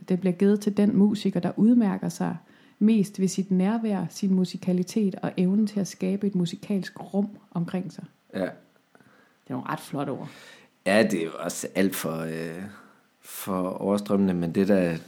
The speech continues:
Speaker 2: det er da hyggeligt. <laughs> Det, det er og fan-, fantastisk sødt.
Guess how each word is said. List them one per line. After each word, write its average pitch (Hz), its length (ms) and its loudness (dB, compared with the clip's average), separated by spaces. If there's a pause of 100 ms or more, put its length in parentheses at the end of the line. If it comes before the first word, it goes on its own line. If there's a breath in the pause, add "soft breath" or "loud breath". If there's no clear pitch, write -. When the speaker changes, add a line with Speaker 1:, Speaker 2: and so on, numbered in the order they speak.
Speaker 2:
det 104 120 6
er 107 60 8
da 104 60 6
hyggeligt. 120 540 4 (100)
<laughs> - 200 -10
Det, 110 140 4
det 104 140 4 (920 loud breath)
er 104 240 8
og 90 240 0 (120)
fan-, 104 460 -10 (240)
fantastisk - 600 -6
sødt. - 200 -8